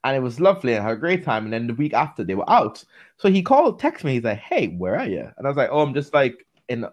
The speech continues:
a bar with my friend." And he's like, "Oh, come, come meet us and come say hi." Um, so I came out and I walked to, um, I walked to one of the bars on the canal, and I, and he met me halfway. And I'm like, "Oh my God, where's everyone?" He's like, "Where's your boyfriend?" He's like, "Oh, I just left them to come and say hi to you."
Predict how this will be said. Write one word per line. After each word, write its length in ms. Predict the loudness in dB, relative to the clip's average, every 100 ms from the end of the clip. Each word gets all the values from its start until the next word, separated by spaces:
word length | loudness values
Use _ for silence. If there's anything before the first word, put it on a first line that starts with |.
| -6
a 80 | -4
bar 260 | 0 0
with 80 | 0
my 120 | -2
friend." 280 | -6 -4 -4
And 60 | -4
he's 120 | -2
like, 100 | 0
"Oh, 160 | 0 0
come, 360 | 0 -2 -4 -6
come 180 | -4
meet 160 | 0 0
us 120 | -2 -6
and 200 | -12 -8
come 180 | -8 -8
say 100 | -6
hi." 340 | -4 -4 -6 -12 -20 -20 _ _ _ _ _ 2
Um, 440 | 6 8 6 4 -2
so 180 | 2 6
I 120 | 6
came 320 | 4 0 0
out 360 | 2 2 2 0 -4
and 80 | -2
I 60 |
walked 500 | -2 0 -2 -4 -6
to, 380 | -2 2 2 0 -4 _ -4
um, 420 | 0 0 -2 -6 -8
I 100 | -6
walked 340 | -2 -4 -6 -6
to 140 | -6
one 140 | -4 -6
of 60 |
the 60 | -6
bars 520 | -4 -2 -2 -6 -14 _
on 140 | -8 -6
the 80 | -8
canal, 340 | -10 -8 -8
and 140 | -6
I, 100 | -6 -6
and 160 | -6 -6
he 220 | -6 -6 -4
met 240 | -4 -4
me 80 | -4
halfway. 440 | -2 -4 0 2 2
And 80 |
I'm 60 | 2
like, 100 | 2
"Oh 60 | 2
my 120 | 0
God, 200 | 0 0
where's 180 | 0 0
everyone?" 220 | 0 -2
He's 80 | -2
like, 160 | -2
"Where's 240 | 0 -2 -2
your 80 | -2
boyfriend?" 340 | -4 -4 -8
He's 100 | -4
like, 120 | -2 0
"Oh, 80 |
I 40 | 0
just 180 | -2 -8
left 160 | -8
them 120 | -10 -10
to 60 |
come 140 | -12 -14
and 80 |
say 100 | -10
hi 180 | -6 -4
to 180 | -6 -10
you." 120 | -12